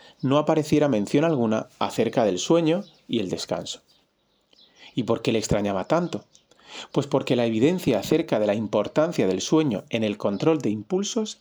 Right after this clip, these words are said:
es apabullante, y no podía entender cómo en esas guías médicas se pone tantísimo énfasis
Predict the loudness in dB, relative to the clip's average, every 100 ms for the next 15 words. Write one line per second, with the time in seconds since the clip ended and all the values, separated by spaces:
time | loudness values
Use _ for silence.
0 | -4 0 0 2 0 2 2 2 -2 -6
1 | _ _ -16 -16 -4 0 2 4 4 4
2 | 2 0 -2 0 0 -2 -2 0 0 -6
3 | -12 -20 -4 0 0 0 -2 2 0 2
4 | 0 0 -2 -4 -8 -12 _ -20 -6 -4
5 | 0 0 0 -2 0 -2 2 2 2 2
6 | -2 -4 -6 -10